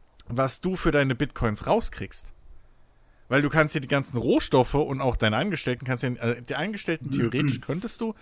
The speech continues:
Speaker 1: aber die ganzen Rohstoffe, die du halt für deine Ware brauchst, die kannst du ja noch nicht in Bitcoin bezahlen.
Speaker 2: Richtig.
Speaker 1: Sondern du musst das ja immer umwandeln, sprich, du müsstest dann auch,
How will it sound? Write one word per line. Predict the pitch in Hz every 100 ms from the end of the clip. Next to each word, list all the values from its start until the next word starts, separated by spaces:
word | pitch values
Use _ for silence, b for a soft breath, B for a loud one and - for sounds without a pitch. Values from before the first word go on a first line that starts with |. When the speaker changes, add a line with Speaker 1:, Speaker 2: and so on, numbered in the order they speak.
| B B
Speaker 1:
aber | 127 127
die |
ganzen | 127 127 120
Rohstoffe, | 107 233 - 160 120
die | 110
du | 101
halt | 98 95
für | - 98
deine | 107 101 98
Ware | 95 95 98
brauchst, | 104 98 - - 143
die | 151
kannst | - 160 175 -
du |
ja | 127
noch | 120 143 -
nicht | 139 -
in | 123
Bitcoin | 110 - 113 92
bezahlen. | 95 - 104 - - _ _ 123 113
Speaker 2:
Richtig. | 123 120
Speaker 1:
Sondern | - 135 131
du |
musst | 139 214 160
das | -
ja |
immer | 127 127 -
umwandeln, | 233 233 113 107 117 156
sprich, | - - 156 240 - b b
du | -
müsstest | 151 196 - 180 151
dann | 147
auch, | - 127 214 -